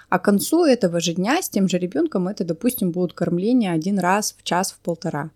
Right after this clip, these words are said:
Потом малыш подрастает, его ритмы кормления меняются. Потом снова меняются, и снова, и снова.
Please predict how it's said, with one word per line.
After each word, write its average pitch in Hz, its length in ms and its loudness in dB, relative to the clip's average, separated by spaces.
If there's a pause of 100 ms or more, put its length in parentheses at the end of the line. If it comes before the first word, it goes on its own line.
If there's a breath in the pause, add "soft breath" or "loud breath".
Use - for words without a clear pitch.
Потом 269 280 10
малыш 208 300 8
подрастает, 208 680 2
его 196 160 4
ритмы 208 280 4
кормления 226 500 4
меняются. 175 680 2 (220)
Потом 311 240 4
снова 202 380 0
меняются, 180 500 -4
и 247 80 4
снова, 180 480 -2
и 240 80 -2
снова. 175 420 -2